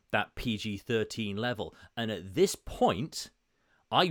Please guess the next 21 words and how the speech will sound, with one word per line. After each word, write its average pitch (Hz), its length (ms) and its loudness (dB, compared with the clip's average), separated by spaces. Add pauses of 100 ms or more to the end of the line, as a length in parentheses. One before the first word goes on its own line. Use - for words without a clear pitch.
really 156 320 2
don't 147 240 0
think 135 240 -2
Dennis 135 300 -2
Hopper, 143 300 0
in 110 160 -2
spite 180 360 2
of 165 200 -4
the, 175 260 -4
like, 131 200 0
in 127 80 -8
spite 170 300 -2
of 160 160 -4
the 113 120 -2
years 143 720 -2 (420)
and 101 180 -6
work 135 320 4
that 131 100 -4
he 135 120 -4
has 135 120 -2
done, 104 460 -4